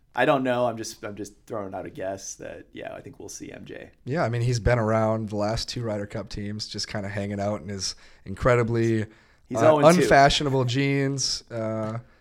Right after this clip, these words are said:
Speaker 2: really baggy jeans, just, like, being M J inside the ropes and
Speaker 1: Yeah.
Speaker 2: smoking cigars. And it's basically a golf buddies weekend for him, but it's
Speaker 1: Late
Speaker 2: a lot less
Speaker 1: September,
Speaker 2: pressure.
Speaker 1: late September, Minnesota, that's baggy jeans season
Speaker 2: Yeah.
Speaker 1: up there. So,
Speaker 2: Baggy
Speaker 1: yeah, it
Speaker 2: jeans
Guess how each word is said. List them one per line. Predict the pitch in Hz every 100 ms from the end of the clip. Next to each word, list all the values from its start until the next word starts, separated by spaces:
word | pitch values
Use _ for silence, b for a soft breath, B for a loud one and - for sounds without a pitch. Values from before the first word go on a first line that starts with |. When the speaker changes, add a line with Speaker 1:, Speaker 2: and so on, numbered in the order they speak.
| b -
Speaker 2:
really | 117 147 139
baggy | 123 120 123 127 127
jeans, | 117 127 127 123 123 117 -
just, | 117 -
like, | 120 107 107
being | 120 110
M | 110 110
J | 113
inside | 110 110 110 104
the |
ropes | 101 104 107 107 -
and | -
Speaker 1:
Yeah. | -
Speaker 2:
smoking | 117 107 110
cigars. | - 104 104 101 107 104
And | 98 - b b b b
it's | -
basically | 143 147 123
a | 98
golf | 110 107 -
buddies | 107 107
weekend | 95 98 95 92
for | 92
him, | 104 101
but | 95
it's | 95
Speaker 1:
Late | 160 165
Speaker 2:
a |
lot | 104
less | 104
Speaker 1:
September, | 165 165 165
Speaker 2:
pressure. | 165 160 - -
Speaker 1:
late | 151 170
September, | 156 165 165 151
Minnesota, | 151 151 147 156 151
that's | 131 131
baggy | 120 123 120 113
jeans | 113 113 107
season | - 110 98 95 95
Speaker 2:
Yeah. | 98 101 160
Speaker 1:
up |
there. | 104 98 -
So, | 101 95 85
Speaker 2:
Baggy | 113 117
Speaker 1:
yeah, | 107
it |
Speaker 2:
jeans | 110